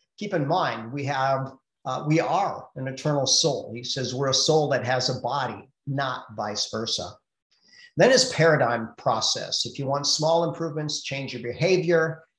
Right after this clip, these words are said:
If you want massive advancements, change your paradigm. And that's profound wisdom there. We'll share about the paradigm shift. Uh, and then our high,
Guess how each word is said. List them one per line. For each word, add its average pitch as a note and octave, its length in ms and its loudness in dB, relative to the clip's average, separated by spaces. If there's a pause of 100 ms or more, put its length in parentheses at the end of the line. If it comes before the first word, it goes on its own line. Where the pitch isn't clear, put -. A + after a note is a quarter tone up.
(180)
If C#3 180 -4
you D3 80 2
want B2 380 -4
massive C#3 420 -2
advancements, A#2+ 760 -6
change C#3 360 0
your A#2+ 100 -4
paradigm. A#2 600 0
And A#2 100 -10
that's D3 360 0
profound A#2+ 540 -4
wisdom A#2+ 360 -4
there. C#3+ 500 2 (240)
We'll G#3 80 -2
share F#3 260 0
about C3 260 0
the - 80 -6
paradigm B2 520 -4
shift. - 500 -10 (680)
Uh, D3 180 2
and E3+ 240 4
then F3 160 6
our D3+ 180 6
high, C3 540 -2